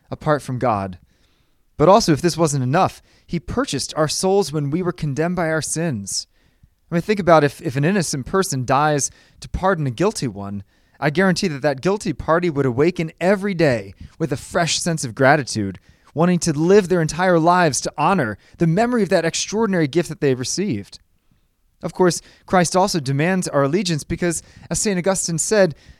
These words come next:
"You've made us for yourself, O Lord, and our hearts are restless until they rest in you." It's ultimately union with him that offers us the joy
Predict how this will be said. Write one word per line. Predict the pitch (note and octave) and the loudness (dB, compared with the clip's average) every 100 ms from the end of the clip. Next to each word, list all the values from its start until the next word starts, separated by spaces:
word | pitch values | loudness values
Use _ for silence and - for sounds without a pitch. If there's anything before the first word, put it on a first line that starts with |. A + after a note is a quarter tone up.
| _ | _
"You've | D#3+ D3+ | -2 0
made | F3 G#3 | 2 2
us | G3 | 0
for | F3 | -2
yourself, | E3 - G3+ A3 D#3+ | -2 0 -2 -2 -2
O | |
Lord, | B2+ A2+ G#2+ A2 | -4 -2 -4 -4
and | C#3+ | -4
our | D3+ | -4
hearts | C#3 G3 F#3+ F#3+ | -4 -4 -2 -4
are | |
restless | D3 F3+ F#3 - A#2+ G#2 C#3 | 0 0 0 -2 -4 -4 -6
until | C3 C#3+ | -6 -4
they | |
rest | B2+ A#2+ - - | 0 0 -2 -4
in | A#2+ | -4
you." | D3 G3 G2 F#2 _ _ _ _ _ - | 0 0 -2 -8 _ _ _ _ _ -6
It's | D3+ | -2
ultimately | F3 F#3 F3+ D#3+ | 0 0 -2 0
union | C#3+ E3+ F3+ E3 | 2 2 2 0
with | D3 - | -2 -2
him | A#3+ G3 D3 | 0 0 2
that | D3 | 2
offers | D3+ D3 C#3 | 2 0 -2
us | D3 - | -2 -2
the | C3 | -6
joy | A#2 D#3 F3+ F#3+ | -2 2 2 0